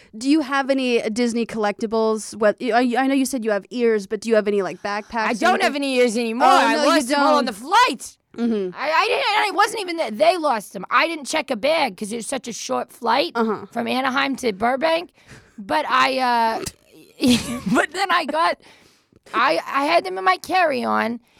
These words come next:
Speaker 2: and then I had a bunch of Trident gum that I was chewing on the plane, and I just got distracted. I,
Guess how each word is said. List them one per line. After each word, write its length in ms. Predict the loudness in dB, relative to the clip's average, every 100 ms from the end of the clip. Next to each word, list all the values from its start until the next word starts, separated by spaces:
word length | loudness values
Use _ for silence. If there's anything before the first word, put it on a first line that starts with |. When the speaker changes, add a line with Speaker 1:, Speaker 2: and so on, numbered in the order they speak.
| -8
Speaker 2:
and 100 | -4
then 80 | 0
I 120 | 0
had 180 | 0 0
a 40 |
bunch 280 | 0 -2 -2
of 100 | -6
Trident 600 | -6 0 2 2 -2 -4
gum 300 | 0 0 0
that 120 | 2
I 80 | 2
was 140 | 0 -4
chewing 320 | -4 0 0
on 100 | 0
the 60 | -4
plane, 420 | -2 0 0 -2
and 160 | -4
I 60 | -4
just 220 | -4 -4
got 120 | -6
distracted. 960 | -4 -6 -8 -6 0 0 0 -2 0 0
I, 220 | 0 -2